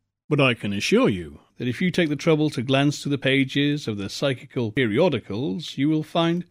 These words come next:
many statements at least as wonderful." "But are they true?" Flaxman Lowe shrugged his shoulders.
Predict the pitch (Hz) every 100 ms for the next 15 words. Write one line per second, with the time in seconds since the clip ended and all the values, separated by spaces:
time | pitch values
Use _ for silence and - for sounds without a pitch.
0 | _ - 156 240 - - 170 143 165 -
1 | - - 190 196 208 269 208 - 185 196
2 | - 107 80 82 - 80 - _ _ _
3 | _ _ _ _ _ - 139 131 107 101
4 | - - 170 285 165 78 73 - _ _
5 | _ _ _ _ _ _ - 214 202 208
6 | 196 147 143 139 135 _ _ - - 120
7 | 107 110 - 101 87 82 - -